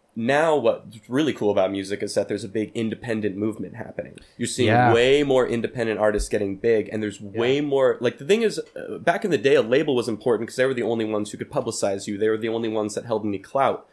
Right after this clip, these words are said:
Speaker 1: They were the only ones that had the budget. And it's like, nowadays you see all these people self-funding and, like, starting stuff on your own. You can just,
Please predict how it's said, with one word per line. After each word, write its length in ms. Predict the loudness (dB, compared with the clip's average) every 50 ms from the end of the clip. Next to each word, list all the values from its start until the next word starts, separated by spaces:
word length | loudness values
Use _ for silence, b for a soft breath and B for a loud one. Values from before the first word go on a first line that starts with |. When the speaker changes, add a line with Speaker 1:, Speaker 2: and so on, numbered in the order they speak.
| b b b b b
Speaker 1:
They 80 | 0 0
were 40 | 2
the 80 | 2 0
only 180 | 0 0 0
ones 240 | 0 0 -2 -2 -2
that 100 | -4 -4
had 160 | -4 -4 -4
the 60 | -4 -2
budget. 440 | 2 2 2 2 2 -2 -8 -10 _ b b b b b
And 100 | -2 -2
it's 100 | -2 -2
like, 120 | -2 -2
nowadays 440 | 0 0 2 2 2 2 0 0 -2
you 60 | -6
see 140 | -6 -2 -2
all 80 | -2 -2
these 160 | -2 -6 -8
people 240 | -6 -6 -4 -4 -4
self-funding 720 | -2 2 2 2 2 0 0 0 0 2 0 0 -2 -2
and, 180 | -4 -6 -6 -4 -4
like, 160 | -4 -4 -4
starting 460 | -2 0 2 2 2 2 0 -4 -6
stuff 280 | -8 -4 -2 -2 0 0
on 100 | -2 -2
your 140 | 0 0 0
own. 220 | 0 0 0 -2
You 60 | -4
can 120 | -6 -6 -8
just, 180 | -8 -10 -12